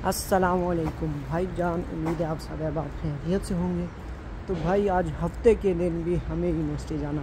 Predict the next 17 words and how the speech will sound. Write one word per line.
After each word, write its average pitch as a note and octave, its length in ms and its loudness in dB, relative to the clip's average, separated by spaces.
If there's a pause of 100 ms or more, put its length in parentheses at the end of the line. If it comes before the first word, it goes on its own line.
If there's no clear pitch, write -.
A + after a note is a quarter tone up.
(120)
पड़ C#3+ 100 -4
रहा C#3+ 200 -2
है। - 800 -6
बस G#3+ 380 4
कभी F#3+ 200 4
कभार F3 340 4
ऐसी E3 220 -2
मजबूरियाँ D#3 640 -2
होती F3+ 340 0
हैं F3 280 0
जिसकी D#3+ 280 -6
वजह D#3 240 -2
से D#3+ 180 -6
हमें E3 340 0
जाना D#3 260 0
पड़ता C#3+ 300 -6
है। C3+ 100 -4